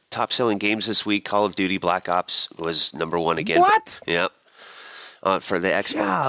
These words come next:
Speaker 1: the
Speaker 2: Golly.
Speaker 1: Xbox three sixty, in the twelve weeks that it's been out, six point four million units sold for Xbox three sixty,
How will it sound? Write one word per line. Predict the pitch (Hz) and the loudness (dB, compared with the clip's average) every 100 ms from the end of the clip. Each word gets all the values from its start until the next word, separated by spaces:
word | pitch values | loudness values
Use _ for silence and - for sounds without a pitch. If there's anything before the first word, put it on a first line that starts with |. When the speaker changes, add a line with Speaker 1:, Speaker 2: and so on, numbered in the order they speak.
| 95 | 0
Speaker 1:
the | - | 0
Speaker 2:
Golly. | 110 | 0
Speaker 1:
Xbox | 113 120 117 - | 2 0 -2 -4
three | 113 | -4
sixty, | 113 113 - 92 | -4 -4 -4 -6
in | - 85 | -6 -4
the | 85 | -4
twelve | - 110 131 | 0 0 0
weeks | 123 110 - | -2 -4 -2
that | 85 | -2
it's | 90 | -2
been | - 92 | -2 0
out, | 82 80 - _ _ _ _ _ _ _ - | 2 0 -2 _ _ _ _ _ _ _ -4
six | - - 139 - | 0 2 2 -2
point | - 117 - | 0 0 0
four | 107 104 | 2 2
million | 98 98 90 87 82 - | 4 2 4 2 -2 -6
units | 92 87 82 - | -2 0 0 0
sold | - 85 80 - - | 2 2 0 -4 -12
for | - 82 | -6 -2
Xbox | - - - 85 - | -2 -2 -2 -2 -2
three | - 78 | -4 -4
sixty, | - 104 - 120 113 | -2 -2 -2 -4 -4